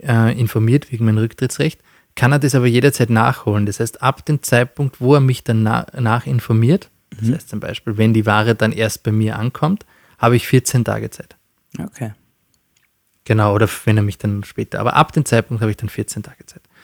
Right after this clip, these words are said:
Speaker 1: Und interessanter in diesem ganzen Zusammenbereich, äh, Zusammenhang ist, und das ist eben dieser große Irrglaube, weil das in der Praxis oft eben anders eben funktioniert, ist es,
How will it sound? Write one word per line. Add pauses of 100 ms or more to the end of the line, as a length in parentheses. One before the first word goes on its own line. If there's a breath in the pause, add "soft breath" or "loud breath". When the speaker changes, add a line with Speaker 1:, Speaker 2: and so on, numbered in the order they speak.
(640 loud breath)
Speaker 1:
Und (300)
interessanter
in
diesem
ganzen
Zusammenbereich, (400)
äh,
Zusammenhang
ist,
und
das
ist
eben
dieser
große
Irrglaube, (640 soft breath)
weil
das
in
der
Praxis
oft
eben
anders
eben
funktioniert,
ist
es,